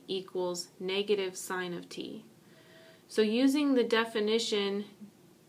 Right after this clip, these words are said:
d z d t equals negative cosine of t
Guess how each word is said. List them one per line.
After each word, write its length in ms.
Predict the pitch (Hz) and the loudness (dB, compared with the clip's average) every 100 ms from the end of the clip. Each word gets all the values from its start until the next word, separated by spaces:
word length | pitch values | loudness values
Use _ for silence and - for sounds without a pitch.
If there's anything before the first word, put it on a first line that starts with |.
| - | -8
d 220 | 226 240 | -2 -2
z 340 | 220 220 214 208 | 0 0 -2 -2
d 260 | 214 214 | -4 -4
t 480 | 214 214 202 196 - | -6 -4 -4 -4 -6
equals 800 | 185 180 - 170 175 208 262 - - - - - - - - - - - - - - - - - - - - - - - - - - | -6 -6 -4 -2 0 -2 -4 -10 -20 -20 -20 -20 -20 -20 -20 -20 -20 -20 -20 -20 -20 -20 -20 -20 -20 -20 -20 -20 -20 -20 -20 -20 -12
negative 500 | 196 214 220 262 269 | 0 2 4 4 4
cosine 540 | - 226 233 247 240 240 | 4 4 4 2 2 2
of 180 | 247 247 | 0 -2
t 480 | 233 220 214 220 | -4 -2 -2 -4